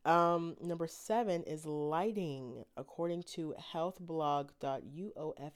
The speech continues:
M health dot org, dim or red lights, um, or longer wavelengths help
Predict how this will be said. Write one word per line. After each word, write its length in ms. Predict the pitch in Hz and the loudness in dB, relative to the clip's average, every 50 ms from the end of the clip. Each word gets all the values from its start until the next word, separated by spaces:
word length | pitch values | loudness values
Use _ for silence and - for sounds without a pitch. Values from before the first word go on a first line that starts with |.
| - | -10
M 180 | - 135 135 139 139 - - - | -8 -6 -6 -6 -8 -10 -8 -2
health 300 | 202 165 139 139 139 - - | 0 2 2 2 0 -4 -10
dot 240 | - 139 135 135 - - - | -4 -2 -2 -2 -4 -6 -8
org, 360 | - 202 165 143 139 139 139 - - - - - - - - - - - 160 | -4 -2 0 0 0 0 -4 -8 -18 -20 -20 -20 -20 -20 -20 -20 -18 -14 -4
dim 360 | 156 180 196 233 269 285 285 - | 0 2 4 4 4 2 2 0
or 180 | 165 170 156 | 0 0 0
red 300 | 143 147 170 190 208 180 | 2 2 4 4 2 2
lights, 680 | 165 147 135 120 127 147 147 - - - - - - - - - - - - - - - - - - | 2 0 0 0 0 -2 -2 -4 -8 -12 -12 -12 -14 -14 -18 -20 -20 -20 -20 -20 -20 -20 -18 -4 0
um, 320 | 151 151 147 143 147 147 - | 4 4 4 4 4 0 0
or 200 | - 151 147 143 | 2 2 4 4
longer 640 | 143 143 156 165 185 214 226 208 180 151 143 139 117 - | 4 4 2 2 2 2 0 0 0 0 0 0 0 -2
wavelengths 840 | 120 139 131 131 131 131 131 131 127 123 127 139 - - - - - - _ - | -2 -4 -2 -2 -4 -4 -6 -6 -6 -6 -8 -10 -12 -12 -12 -12 -14 -14 _ -16
help 460 | 165 - - 165 147 147 151 147 - | -14 -6 0 2 2 2 2 0 -4